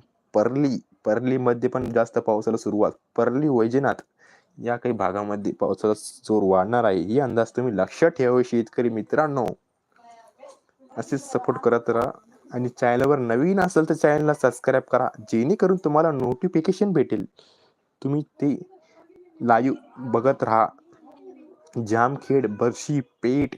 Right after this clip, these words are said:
काजी, बीड, लातूर, तुळजीपूर, सोलापूर, पंढरपूर, बिदर या काही भागामध्ये पावसाचा जोर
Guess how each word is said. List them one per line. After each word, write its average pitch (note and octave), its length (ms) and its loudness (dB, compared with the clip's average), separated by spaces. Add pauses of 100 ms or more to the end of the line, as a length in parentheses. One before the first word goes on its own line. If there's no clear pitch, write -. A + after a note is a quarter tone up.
(100)
काजी, A#2+ 420 -2
बीड, A#2 460 -2
लातूर, A2+ 580 2 (1600)
तुळजीपूर, C3 560 -2 (640)
सोलापूर, B2 760 0 (1000)
पंढरपूर, B2+ 600 0 (580)
बिदर B2 380 2 (320)
या B2+ 200 2
काही C3 180 0
भागामध्ये A2 720 0 (600)
पावसाचा A#2 460 2
जोर A#2 220 0